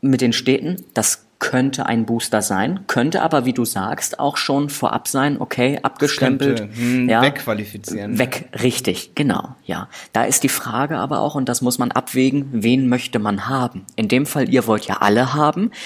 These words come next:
Speaker 1: Wenn ich aber nur Leute aus Berlin wirklich erreichen möchte, dann könnte das wiederum Sinn machen, ja. Da muss man aber wirklich testen.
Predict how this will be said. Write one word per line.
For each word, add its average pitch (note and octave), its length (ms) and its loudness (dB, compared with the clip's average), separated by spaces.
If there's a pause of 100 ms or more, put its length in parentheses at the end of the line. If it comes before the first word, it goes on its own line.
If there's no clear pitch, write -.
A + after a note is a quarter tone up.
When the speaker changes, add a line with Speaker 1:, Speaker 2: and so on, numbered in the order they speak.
(200)
Speaker 1:
Wenn C#3 120 2
ich - 160 0
aber B2+ 180 2
nur D3 260 4
Leute B2+ 400 0
aus B2 160 -2
Berlin C3 520 2
wirklich A#2+ 360 -2
erreichen B2+ 680 2
möchte, F2+ 400 0 (260)
dann C3+ 200 0
könnte E3+ 260 -4
das E3 220 -2
wiederum D3+ 320 -4
Sinn B2 260 4
machen, G2 360 -4 (120)
ja. A#2 240 -4 (400)
Da C#3 480 0
muss C#3+ 260 4
man B2+ 200 0
aber G#2 320 0
wirklich B2 460 0
testen. - 500 -2